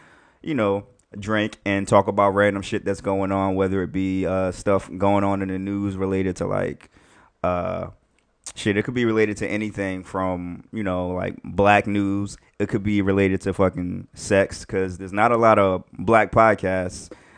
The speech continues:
out there that's really being straight up honest about sex and stuff like that.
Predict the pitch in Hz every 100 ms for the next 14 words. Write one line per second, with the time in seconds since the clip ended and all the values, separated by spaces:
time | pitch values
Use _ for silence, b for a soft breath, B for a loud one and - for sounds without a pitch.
0 | B - 110 107 98 95 92 95 101 98
1 | 95 95 92 92 90 - 101 95 78 92
2 | 92 87 92 90 87 85 95 - 90 -
3 | 85 87 85 - 87 82